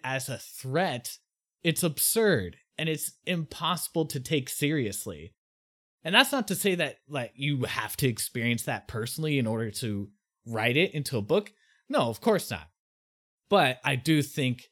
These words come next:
in this one case, Pullman's lack of concrete experience with that has made the villains really, really <laughs> shitty in this book.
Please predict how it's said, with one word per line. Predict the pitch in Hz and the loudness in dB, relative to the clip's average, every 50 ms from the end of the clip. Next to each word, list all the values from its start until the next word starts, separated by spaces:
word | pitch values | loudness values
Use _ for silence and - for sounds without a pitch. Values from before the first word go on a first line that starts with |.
| _ _ _ _ - | _ _ _ _ -6
in | 135 131 | -2 2
this | 123 131 131 - - | 2 2 2 2 0
one | 135 143 147 135 | 2 2 2 2
case, | 123 - - 131 113 104 - - - - _ _ _ _ _ _ _ - | 0 0 0 0 0 0 -2 -6 -10 -14 _ _ _ _ _ _ _ -10
Pullman's | - 131 151 165 170 175 165 156 - - - | -2 4 6 6 6 6 6 4 2 0 -4
lack | 113 117 127 135 127 143 - - | -4 -4 -2 0 0 -2 0 2
of | 160 139 127 - | 2 2 2 0
concrete | - - - 123 123 127 143 123 - - 156 143 135 | -6 -6 -2 -2 0 0 0 -2 -2 2 2 4 4
experience | 127 107 - - - - - 117 117 123 139 147 160 175 175 - - - - - _ _ _ _ _ _ _ _ _ _ _ _ _ - | 2 0 -2 -2 -4 -2 -2 -2 0 0 2 2 0 0 -2 -4 -4 -6 -8 -12 _ _ _ _ _ _ _ _ _ _ _ _ _ -2
with | 156 165 165 165 - | 0 0 0 0 0
that | 208 185 185 208 208 208 - - - _ _ _ _ _ _ _ _ _ _ - | 0 0 2 0 0 -2 -6 -14 -18 _ _ _ _ _ _ _ _ _ _ -6
has | - 156 156 135 131 - - - | 0 2 2 2 2 0 -4 -2
made | 131 131 127 131 131 143 147 147 147 147 | 0 4 4 6 6 6 6 4 4 2
the | - 147 | 2 0
villains | 120 101 - 135 127 135 135 131 127 120 117 - - - _ - | 0 0 2 2 2 2 4 2 2 2 0 -2 -6 -8 _ -14
really, | 131 127 123 127 131 139 143 143 139 139 135 135 131 95 | -10 -8 -4 0 2 4 4 6 4 4 2 0 -2 -4
really | 127 123 131 131 131 127 127 120 120 120 - 855 906 880 | -4 -2 0 2 2 2 2 2 2 2 4 4 4 4
<laughs> | 880 855 831 831 | 4 4 2 2
shitty | - 113 - - | 0 0 -2 -2
in | - 131 110 - | -2 -2 -2 0
this | - 156 - - | -2 -2 -2 -2
book. | - - - - - 95 92 - - - - | -8 -14 -16 -14 -12 -10 -12 -12 -14 -18 -20